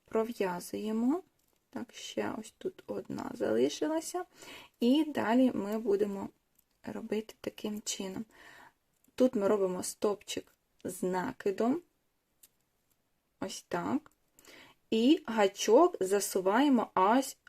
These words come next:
аж ось сюди, ось сюди. Засуваємо гачок, захоплюємо ниточку, не дуже стягуємо. Так, не дуже стягуємо, захопили. Ось таким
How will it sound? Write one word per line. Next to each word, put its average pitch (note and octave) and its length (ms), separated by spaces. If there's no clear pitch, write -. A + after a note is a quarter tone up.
аж A3+ 380
ось A3 240
сюди, F#3 520
ось B3 420
сюди. F3+ 440
Засуваємо G3+ 1000
гачок, F#3+ 920
захоплюємо A3 1000
ниточку, - 680
не B3 580
дуже A3 400
стягуємо. G#3+ 1000
Так, - 340
не A3+ 260
дуже G#3 280
стягуємо, A3 580
захопили. A3+ 920
Ось A3+ 220
таким G3 520